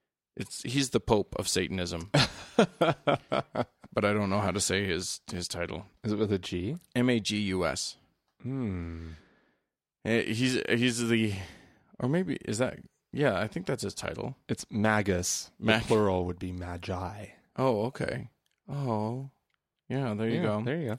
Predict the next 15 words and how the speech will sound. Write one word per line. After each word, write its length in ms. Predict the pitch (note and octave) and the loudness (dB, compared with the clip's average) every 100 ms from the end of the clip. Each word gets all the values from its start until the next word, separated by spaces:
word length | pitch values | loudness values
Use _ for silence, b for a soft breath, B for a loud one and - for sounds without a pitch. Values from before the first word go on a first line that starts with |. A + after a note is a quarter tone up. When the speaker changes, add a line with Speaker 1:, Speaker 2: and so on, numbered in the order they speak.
| _ | _
Speaker 1:
He's, 260 | - B2+ A#2 | -4 -2 0
yeah, 300 | G2 A2+ E2+ | 0 0 0
so 220 | - A2 | 0 0
he's 240 | A2 A#2+ A2+ | 2 0 -2
the 80 | |
Pope, 360 | G#2+ A#2+ A#2 - | 0 0 0 -2
he's 200 | A#2 A2 | -2 0
the 140 | A#2+ | -2
high 220 | A#2 D3 D#3 | 2 2 2
priest 440 | - C3+ A2 - | 2 2 2 0
of 160 | G#2 F#2+ | -2 -2
the 80 | |
Church 260 | - F#2 - | -4 -4 -4
of 80 | F2+ | -6
Satan. 460 | - D2 - - | -4 -4 -6 -10